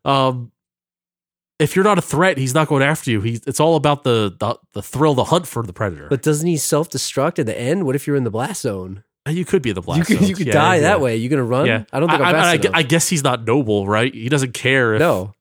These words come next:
Speaker 1: like, he takes someone with him.
Speaker 2: Yeah, he,
Speaker 1: But
Speaker 2: he's not trying to hunt you,
Speaker 1: he's not
Speaker 2: but hey,
Speaker 1: trying to
Speaker 2: man.
Speaker 1: hunt everyone, just Arnold and his
Speaker 2: Again, collateral damage.
Speaker 1: Yeah.
Speaker 2: You're there.
Speaker 1: Yeah.
Speaker 2: Sorry.
Speaker 1: Yeah. I don't, I don't have, I don't have the bicep length to, <laughs>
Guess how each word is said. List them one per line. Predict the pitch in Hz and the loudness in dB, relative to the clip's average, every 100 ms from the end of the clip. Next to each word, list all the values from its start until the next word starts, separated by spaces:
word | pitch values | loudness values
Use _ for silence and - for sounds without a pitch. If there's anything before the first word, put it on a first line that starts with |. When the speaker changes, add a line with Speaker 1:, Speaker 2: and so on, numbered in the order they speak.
| - | -6
Speaker 1:
like, | 120 | -4
he | 127 | -4
takes | - 135 - | -2 -2 0
someone | 135 113 92 | 0 0 -2
with | 123 | -2
him. | 107 90 95 | -2 -6 -4
Speaker 2:
Yeah, | 185 123 | 0 0
he, | 95 | 0
Speaker 1:
But | 110 101 | -2 -2
Speaker 2:
he's | 170 147 | -2 0
not | 156 143 | 0 0
trying | 139 | -4
to | 90 | -4
hunt | - - | -6 -2
you, | 127 | 0
Speaker 1:
he's | 123 | 2
not | 143 | 2
Speaker 2:
but | - | 2
hey, | |
Speaker 1:
trying | 151 143 139 | 2 4 2
to | 120 | 2
Speaker 2:
man. | 107 | 2
Speaker 1:
hunt | 127 - | 0 0
everyone, | 120 120 120 95 87 85 | -2 0 0 -2 -2 -4
just | 101 - | -6 -4
Arnold | 98 107 92 92 | -2 0 -2 -4
and | 87 | -8
his | 92 139 123 | -4 -4 -4
Speaker 2:
Again, | 95 117 107 92 90 - | -2 -2 -2 -6 -10 -8
collateral | 123 113 120 | -6 -4 -4
damage. | 113 139 131 110 | -2 0 0 0
Speaker 1:
Yeah. | |
Speaker 2:
You're | 90 | 0
there. | 117 139 98 107 | 0 0 -2 -4
Speaker 1:
Yeah. | 113 | -2
Speaker 2:
Sorry. | 95 147 117 120 - _ _ - | 0 0 0 -2 -6 _ _ -10
Speaker 1:
Yeah. | 87 82 - | -8 -8 -2
I | 135 | 2
don't, | 151 - | 2 2
I | 131 | 2
don't | 131 117 | 2 2
have, | 120 110 101 - - - | 0 0 -6 -16 -12 -4
I | |
don't | 117 113 | -2 0
have | 113 104 | -2 -2
the | 95 | -4
bicep | 98 117 - 101 90 _ - | -2 -2 -2 -6 -10 _ -10
length | 107 95 - - - _ - | -6 -6 -10 -20 -20 _ -16
to, | - 117 120 | -4 0 2
<laughs> | - | 0